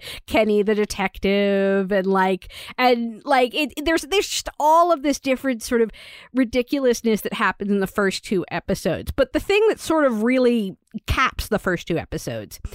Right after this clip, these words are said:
is that we realize that Angie isn't telling the truth either. We don't know who she actually is, but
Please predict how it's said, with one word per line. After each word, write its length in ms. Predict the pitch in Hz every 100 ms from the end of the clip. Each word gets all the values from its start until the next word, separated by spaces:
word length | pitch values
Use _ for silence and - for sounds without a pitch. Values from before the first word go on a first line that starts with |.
| - - -
is 260 | 262 254 -
that 340 | 240 240 - - -
we 180 | 226 277
realize 500 | 262 381 339 247 233
that 120 | 233 -
Angie 540 | 262 349 381 262 233 -
isn't 260 | 220 226
telling 320 | - 214 214
the 80 | 208
truth 360 | 208 - 196 -
either. 360 | - 190 85 - - _ _ _
We 200 | 202 285
don't 280 | 370 359 285
know 520 | 277 339 349 339 254
who 220 | 269 302
she 220 | - 277
actually 600 | 247 262 254 240 262 277
is, 200 | 294 285
but 300 | - - 226